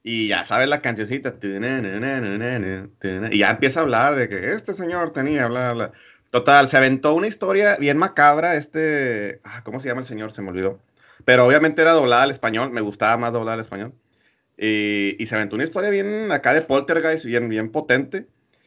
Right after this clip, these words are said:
Y quedé bien asustado, y era como las doce. Y, y van anuncios, y empieza ese pedo de servicio a la comunidad. Y dije, "No, ya, esto es, ya apagué la tele, mejor apagué la tele". Dije, "No", o le cambié y puse algo más alegre, no sé, pero sí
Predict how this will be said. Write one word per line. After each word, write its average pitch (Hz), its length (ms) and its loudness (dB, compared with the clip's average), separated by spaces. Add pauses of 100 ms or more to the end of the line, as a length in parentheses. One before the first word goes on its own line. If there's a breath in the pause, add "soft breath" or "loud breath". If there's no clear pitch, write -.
(160)
Y 104 680 0
quedé 101 300 -2
bien 120 160 0
asustado, 175 560 2
y 143 60 6
era 127 160 6
como 180 180 -4
las 123 160 2
doce. 151 320 -2 (480)
Y, 135 300 0
y 143 160 2
van 143 160 6
anuncios, 175 580 -2 (160)
y 120 120 -4
empieza 120 1000 0
ese 117 220 -6
pedo 143 320 0
de 139 200 0
servicio 110 340 -6
a - 20 -4
la 151 80 -4
comunidad. 113 460 -6 (880 soft breath)
Y 113 180 4
dije, 107 180 -2
"No, 107 320 0
ya, 92 260 0
esto 95 220 -8
es, - 340 -20
ya 95 140 2
apagué 104 260 0
la 123 140 2
tele, 120 200 0
mejor 120 280 -2
apagué 117 240 -4
la 131 100 -4
tele". 127 300 -6 (340)
Dije, 110 220 -8
"No", 98 100 -4
o 117 80 4
le 123 160 4
cambié 117 540 0
y 147 60 -2
puse 131 280 -6
algo 143 160 -4
más 135 200 0
alegre, 127 420 2
no 123 100 0
sé, 117 180 -4
pero 120 220 0
sí 107 720 -4